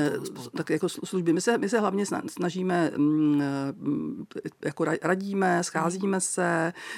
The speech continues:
Speaker 1: Teď momentálně ale děláme třeba advokaci, eh, snažíme se, aby dostávali lidé s duševním onemocněním příspěvek na péči, protože zrovna ti-, tihle jsou z toho velice často úplně vyčleněni, jo. Jako to, že prostě ten člověk,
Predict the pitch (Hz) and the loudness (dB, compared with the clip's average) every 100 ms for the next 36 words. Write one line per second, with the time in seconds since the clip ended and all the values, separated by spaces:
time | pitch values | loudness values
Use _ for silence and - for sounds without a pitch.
0 | - 202 185 190 180 175 170 175 180 180 | -2 0 2 2 2 2 2 2 2 2
1 | 165 165 170 160 175 175 156 156 151 160 | 0 0 0 -2 -2 -2 -2 -4 -4 -6
2 | - 180 - - - 160 160 170 160 - | -2 -2 0 -4 -2 -2 0 -2 -2 -4
3 | 160 170 160 160 - 147 156 165 170 170 | -2 -2 -2 -8 -8 -6 -4 -2 -2 -4
4 | - - 156 160 165 165 170 - 160 156 | -6 -2 0 0 -2 -4 -2 0 0 0
5 | 175 170 175 - 165 - 180 190 151 165 | -2 -2 -2 -6 -8 -4 -2 -2 -2 -2
6 | 170 - 147 - 170 175 165 165 170 - | -4 -4 -6 -4 -4 -4 -2 -2 -4 -6
7 | - 185 - 185 170 170 180 165 165 175 | -4 -4 -2 -2 -2 -2 -4 -4 -2 0
8 | 175 - - 160 165 190 185 - 190 165 | -2 -8 -4 0 2 2 -2 -2 -2 -2
9 | 175 180 180 170 - 170 170 151 135 135 | 0 2 2 0 -2 0 4 4 2 0
10 | 151 139 156 156 160 165 165 170 - 160 | -2 -4 -4 -2 0 0 -2 -4 -4 -2
11 | 175 - 165 165 175 | -2 0 2 2 0